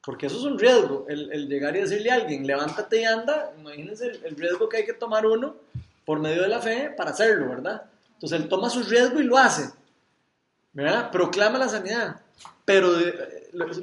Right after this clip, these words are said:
se lo cree tanto que lo agarra y lo jala a, a, y, lo, y lo levanta. No le dice, "Tu-, eh, tus pecados son perdonados", y ya. No, él va y le dice, "En el nombre de Jesús de Nazaret, levante", y lo levanta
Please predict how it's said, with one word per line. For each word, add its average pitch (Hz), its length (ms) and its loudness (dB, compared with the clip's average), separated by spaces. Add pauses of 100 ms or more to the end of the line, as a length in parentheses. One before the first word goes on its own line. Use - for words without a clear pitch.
se 170 160 -2
lo 160 120 -4
cree 202 180 0
tanto 311 520 2
que 285 140 4
lo 190 180 6
agarra 185 320 6
y 359 60 2
lo 302 100 2
jala 262 560 4
a, 170 300 0
a, 170 100 -2
y, 175 40 2
lo, 165 220 0
y 190 60 0
lo 180 120 4
levanta. 226 500 0 (380)
No 190 180 6
le 214 120 10
dice, 220 500 4 (1000)
"Tu-, 247 100 -10
eh, 233 320 2
tus - 180 -2
pecados 220 420 2
son 226 120 -6
perdonados", 220 360 -4
y 160 100 -2
ya. 190 320 -2 (120)
No, 160 220 -2
él 170 200 0
va 185 120 6
y 226 60 0
le 262 60 -2
dice, 170 420 -2
"En 175 180 -2
el 165 140 -2
nombre 208 260 0
de 233 60 0
Jesús 233 180 -4
de 254 60 -2
Nazaret, 233 340 0
levante", 220 420 2
y 208 80 2
lo 175 120 2
levanta 214 580 4